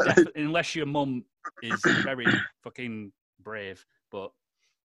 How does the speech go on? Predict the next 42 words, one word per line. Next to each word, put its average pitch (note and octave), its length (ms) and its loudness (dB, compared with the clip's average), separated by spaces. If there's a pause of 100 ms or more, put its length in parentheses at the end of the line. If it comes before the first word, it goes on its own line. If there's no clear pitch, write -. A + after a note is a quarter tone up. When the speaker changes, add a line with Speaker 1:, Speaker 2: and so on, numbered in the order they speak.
Speaker 1:
you A#2 80 -16
know, A2 280 -6
like, - 280 -8
Speaker 2:
<laughs> - 840 -16
Speaker 1:
yeah, C#3+ 260 -10
it B2 140 -12
just, D3+ 220 -14
it A#2+ 120 -14
drives C#3+ 240 -8
me G2+ 80 -16
insane, G2+ 300 -14
man. F#2+ 120 -14
But - 140 -14
yeah, B2+ 160 -4 (300)
we A2+ 80 -16
should - 160 -16
start C#3+ 300 -6
a - 20 -12
little C3+ 180 -12
movement, A2 320 -12
man. F2+ 220 -14 (560)
If - 160 -14
you C3+ 80 -10
come D3 200 -12
across B2+ 520 -12 (100)
any A2 360 -14 (500)
false - 560 -14
ass G2+ 480 -14 (100)
steroid G#2+ 540 -12 (140)
taking G2 580 -18 (420)
fitness - 440 -16
gurus F2 520 -18 (520)
claiming G#2+ 360 -6
Speaker 2:
Yeah. F#2+ 60 6
Speaker 1:
that - 120 -2
they G#2 160 -10
can G#2 200 -14
get A2 200 -8
us G#2 120 -16
in G2 100 -14
shape F#2+ 420 -12
in, F2+ 220 -16